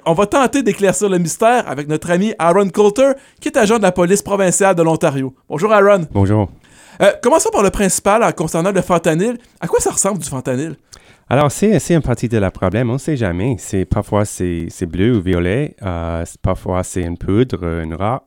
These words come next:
Speaker 2: une roche. Euh, parfois, même le liquide. C'est, euh, c'est, on sait jamais la puissance. On sait jamais la forme. Euh, euh,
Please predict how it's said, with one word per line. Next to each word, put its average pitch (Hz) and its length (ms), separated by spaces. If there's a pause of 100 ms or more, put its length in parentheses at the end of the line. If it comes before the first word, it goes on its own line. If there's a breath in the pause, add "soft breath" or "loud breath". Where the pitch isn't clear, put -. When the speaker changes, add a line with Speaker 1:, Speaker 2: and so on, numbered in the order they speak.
Speaker 2:
une 95 120
roche. 104 420
Euh, 85 280 (380 loud breath)
parfois, 123 220
même 123 160
le 117 80
liquide. 110 440
C'est, 98 380
euh, 87 240
c'est, 90 380
on 95 100
sait 107 280
jamais 98 300
la 95 140
puissance. - 540
On 107 80
sait 98 220
jamais 95 260
la 85 160
forme. 117 380 (440 loud breath)
Euh, 95 240 (220)
euh, 87 360